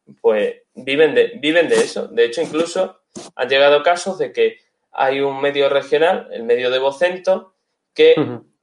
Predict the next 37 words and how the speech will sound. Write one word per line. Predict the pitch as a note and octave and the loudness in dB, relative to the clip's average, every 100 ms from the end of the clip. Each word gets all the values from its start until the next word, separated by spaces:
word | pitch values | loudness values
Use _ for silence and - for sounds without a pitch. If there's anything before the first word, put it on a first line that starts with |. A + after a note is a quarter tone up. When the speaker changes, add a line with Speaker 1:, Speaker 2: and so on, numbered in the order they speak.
| _ | _
Speaker 1:
conforme | B2+ A#2+ A#2+ - A2+ A2 G#2+ | -6 -4 -6 -6 -6 -6 -8
entras | A2+ A#2+ A#2 | -8 -6 -4
en, | A#2+ A#2+ A2+ | -2 -4 -4
conforme | - B2 A2+ A#2 A2+ | -8 -8 -6 -4 -2
llega | A#2 A2+ A#2 A2+ A2+ | 0 2 2 0 0
el | A2+ A2+ | -2 -2
alcalde | A#2 A2+ A#2+ A#2+ | -4 -2 -2 0
al | A#2 | 0
ayuntamiento, | A#2 A#2+ B2 A#3 - G3 A3+ _ _ _ | -2 0 2 2 0 -6 -6 _ _ _
eh, | - C#3 C3+ B2 | 0 2 2 0
si | - A#2+ - | -8 -12 -8
tú | C#3 C#3 | -6 -4
no | B2+ C3 B2+ B2+ B2+ B2+ B2+ - _ | -2 2 4 4 4 2 0 -6 _
quieres | D#3 D3+ C#3+ | 0 0 0
sacar | D3 D#3 | 0 2
una | D#3 D3+ | 2 2
noticia | D#3 F#3+ F#3 | 0 -4 -6
y | F#3 | 0
tal, | G#3+ A3+ D#3 | 0 0 0
llama, | E3 D3+ | 0 0
"Oye, | - G#3 A#3+ | 0 2 2
¿por | G3+ D#3 | 2 0
qué?". | F3 G3+ G3+ | 0 0 -4
Porque | - - A2+ | -8 -2 -2
a | |
lo | A2+ | -2
mejor | A2+ - C3 | -4 -4 -4
es | C3 | -4
el | C3 | -4
medio | C#3 D#3 | -4 -4
que | D3+ | -4
tiene | B2 B2+ | -4 -6
más | B2 B2+ | -8 -10
implantación | A#2 B2+ A#2+ A2+ - A#2+ | -10 -6 -6 -6 -6 -4
a | A#2 | 0
nivel | A#2 A#2 | 0 2
local. | B2 B2+ - | 2 2 0